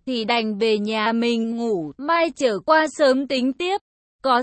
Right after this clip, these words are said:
sến cũng không đến nổi bắt chước trong phim đứng lì ngoài sân rồi chờ cơn mưa qua để người bên trong xót lòng tha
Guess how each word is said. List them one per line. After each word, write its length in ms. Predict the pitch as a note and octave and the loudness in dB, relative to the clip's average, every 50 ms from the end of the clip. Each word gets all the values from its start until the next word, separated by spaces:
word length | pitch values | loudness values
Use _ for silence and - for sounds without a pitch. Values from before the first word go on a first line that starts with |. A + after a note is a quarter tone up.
| B3 - | 0 4
sến 240 | C#4+ C4 B3 B3 B3+ | 6 6 6 6 2
cũng 260 | - C#4 B3 - G#3 | -2 -4 -6 -6 -4
không 340 | - - D#4 D#4 C#4+ C#4+ C4 | -2 0 2 2 2 2 2
đến 240 | A#3 A#3 A3+ A3+ A#3+ | 4 4 4 4 2
nổi 360 | B3 A#3+ A3 G3+ F#3 E3+ E3 - | 0 2 2 2 0 -2 -4 -2
bắt 160 | - E4 E4+ _ _ | -2 -2 -2 _ _
chước 300 | - E4+ F#4 F#4+ - - | -4 -4 -4 -4 -4 -6
trong 240 | - E4+ D#4+ D4+ D4 | -4 -2 -2 -2 -4
phim 400 | - D#4 D#4+ D#4 D4+ C#4+ C#4 A#3+ | -4 -2 -2 0 0 0 0 0
đứng 220 | A#3 A#3+ A#3 A#3+ | 0 0 2 2
lì 240 | B3+ B3+ B3+ B3+ B3 | 0 2 2 2 0
ngoài 360 | A#3 A#3 A#3+ C4 B3+ A#3+ A#3 | -2 -2 0 2 2 2 2
sân 400 | G#3 - E4 E4 E4 D#4 D#4 D4 | 0 0 2 2 2 2 0 -2
rồi 300 | B3+ A#3+ D4+ D4 C#4 B3+ G3 - | -2 0 2 2 2 2 2 0
chờ 240 | D#4 C#4+ C4 B3+ - - | 4 4 4 4 4 2
cơn 360 | D4+ D#4 D4+ C#4 C#4+ C#4 C#4+ | 4 4 4 4 4 0 0
mưa 200 | E4+ F4+ F4 E4+ C4+ - | -2 -4 -6 -6 -2 2
qua 260 | D#4 D#4 D#4 D#4 D4+ | 4 4 4 4 0
để 300 | B3 A#3 B3+ C4 A#3+ A3 | -2 0 2 2 2 2
người 320 | A3 A#3 B3 C4 C4 B3+ | 2 0 2 2 2 2
bên 340 | G#3+ G#3 C#4 D4+ D#4+ D4 C#4+ | 2 4 2 2 2 2 -2
trong 200 | - F4+ E4+ E4+ E4 D4+ - | -2 -2 -2 -2 -2 -4 -2
xót 180 | E4 E4 F#4 - - | -2 -2 -2 -2 -6
lòng 420 | C#4 D4 C#4+ B3+ A#3 A3+ A3 G#3 - | -6 0 2 2 2 2 0 -4 -4
tha 180 | C#4 C#4+ D4 D4 | -2 -2 -2 -2